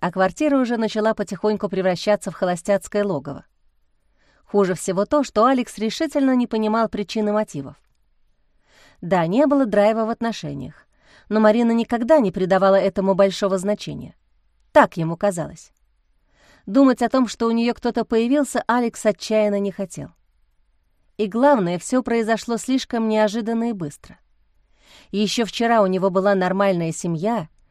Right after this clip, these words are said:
любящая жена и дочка, которые требовали постоянного внимания и заботы. А уже сегодня семейное счастье оказалось иллюзией, растаявшей, как утренний туман.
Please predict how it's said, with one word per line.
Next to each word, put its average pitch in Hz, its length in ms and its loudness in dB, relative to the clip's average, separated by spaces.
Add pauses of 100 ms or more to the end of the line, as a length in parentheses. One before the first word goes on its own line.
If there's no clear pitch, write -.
(260)
любящая 262 560 2
жена 247 300 2
и 254 80 2
дочка, 151 460 -8
которые 185 380 0
требовали 180 500 -2
постоянного 180 680 -2
внимания 175 480 -2
и - 20 -4
заботы. 160 540 -6 (720)
А 214 140 4
уже 214 180 2
сегодня 226 460 0
семейное 220 520 0
счастье 214 480 -4
оказалось 208 540 0
иллюзией, 208 580 -4 (560)
растаявшей, 233 760 2
как - 240 0
утренний 196 400 -2
туман. 185 440 -8